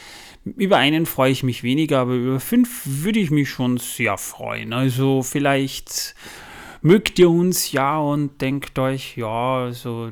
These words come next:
die paar Sterne, die, die kosten nix und, äh, die freuen sich drüber und, äh, ich hab was Gutes getan und weil ich so nett bin, hinterlasse ich denen auch eine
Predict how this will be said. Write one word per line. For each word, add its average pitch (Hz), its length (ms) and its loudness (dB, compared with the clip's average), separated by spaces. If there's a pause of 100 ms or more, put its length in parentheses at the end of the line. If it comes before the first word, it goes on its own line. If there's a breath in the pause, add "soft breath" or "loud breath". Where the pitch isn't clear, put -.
(120)
die 123 80 -4
paar 117 480 -4
Sterne, 117 680 -6
die, 123 680 -4 (340 loud breath)
die 175 80 4
kosten 143 640 2
nix 135 580 2
und, 123 460 2
äh, 120 380 4 (680 loud breath)
die 185 60 4
freuen 131 420 4
sich - 380 -2
drüber 127 1080 4
und, 123 400 0
äh, 123 400 4 (300 loud breath)
ich 170 200 4
hab 127 220 4
was 117 240 0
Gutes 123 420 -2
getan 110 680 -2
und 113 280 -4
weil 120 220 2
ich 120 180 -2
so 160 220 0
nett 147 480 0
bin, 139 220 0 (420 loud breath)
hinterlasse 131 560 2
ich - 160 -10
denen 127 320 2
auch 123 380 -2
eine 120 340 2